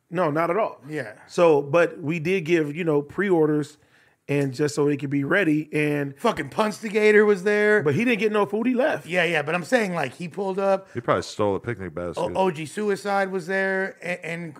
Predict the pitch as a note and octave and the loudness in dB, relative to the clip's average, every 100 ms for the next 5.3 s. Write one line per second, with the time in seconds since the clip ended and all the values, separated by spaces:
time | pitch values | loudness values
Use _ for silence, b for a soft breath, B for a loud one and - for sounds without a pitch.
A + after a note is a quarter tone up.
0 | - F3 D3 D#3+ F3 G#3+ G#3 G3 D3+ F#3+ | -10 -6 -6 -4 0 2 2 0 -2 -2
1 | G#3+ - G#3 F3+ F#3 F3 D#3+ D3+ D#3+ D#3+ | -2 -2 -2 2 2 2 2 0 2 0
2 | D#3+ D3+ D3+ D3 D3 b b b b D3 | -2 -8 -6 -6 -8 b b b b -2
3 | D3 C#3+ E3 E3+ D#3+ D3 D3+ C#3 C#3+ C#3 | -2 0 0 0 0 0 0 0 -2 -2
4 | C#3 - C3+ B2 C3 C#3+ _ - D3 C3+ | -4 -4 -6 -6 -12 -14 _ -16 -16 -14
5 | - - | -18 -20